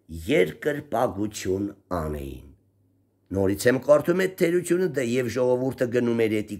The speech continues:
կա, գնում էր մինչև Դան, որպեսզի որևէ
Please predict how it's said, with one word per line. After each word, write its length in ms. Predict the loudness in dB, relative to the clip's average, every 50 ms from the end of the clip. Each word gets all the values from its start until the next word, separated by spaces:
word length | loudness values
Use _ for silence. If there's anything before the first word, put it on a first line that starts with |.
| 0 4
կա, 180 | 6 6 8 8 6 4 2 0 -8 _ _ _ _ _ _ _ -20 -20 _ _ _ _ _ -6
գնում 420 | 0 2 4 4 4 4 4 4 4
էր 200 | 2 2 -2 -6 -2 0 2
մինչև 580 | 2 2 2 2 2 4 4 4 4 2 -2 -6 0
Դան, 480 | 2 2 2 2 2 0 -2 -2 -4 -6 -10 -14 _ _ _ _ _ _ _ _ _ _ _ _ _ _ _ -20 -20 -20 _ -12
որպեսզի 880 | -2 4 6 8 10 10 8 6 4 2 0 0 0 0 -2 -2 -2 -4 -6 -8 -12 _ _ _ _ _ _ _ _ _ _ -16
որևէ 720 | -12 -8 0 6 8 10 10 10 10 8 6 4 4 2